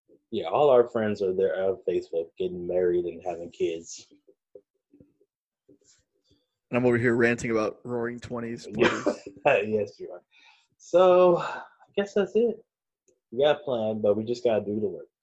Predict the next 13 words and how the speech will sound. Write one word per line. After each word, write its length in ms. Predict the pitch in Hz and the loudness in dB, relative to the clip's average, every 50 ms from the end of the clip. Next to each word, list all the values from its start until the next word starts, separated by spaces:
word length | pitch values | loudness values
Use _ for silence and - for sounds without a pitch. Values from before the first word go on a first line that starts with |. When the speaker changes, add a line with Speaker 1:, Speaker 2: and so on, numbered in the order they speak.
| _ _ _ | _ _ _
Speaker 1:
That's 220 | 98 90 90 - _ | -20 -20 -20 -16 _
the 80 | 107 | -10
number 200 | 104 101 101 104 | -10 -8 -8 -8
one, 140 | 101 98 95 - | -10 -10 -10 -10
that's 160 | 113 117 113 117 | -10 -10 -8 -8
the 60 | 117 | -8
most 120 | 107 104 | -8 -8
important 320 | 104 - 117 107 104 104 - | -4 -4 -2 -2 -2 -6 -10
thing. 200 | 95 - 80 - _ _ _ _ _ _ _ _ _ _ _ _ | -12 -14 -14 -18 _ _ _ _ _ _ _ _ _ _ _ _
Just 220 | 92 87 - _ | -14 -14 -14 _
do 120 | - 101 110 | -10 -8 -6
the 80 | 113 | -4
work, 360 | 110 107 107 107 107 104 104 | -4 -2 -2 -2 -2 -4 -6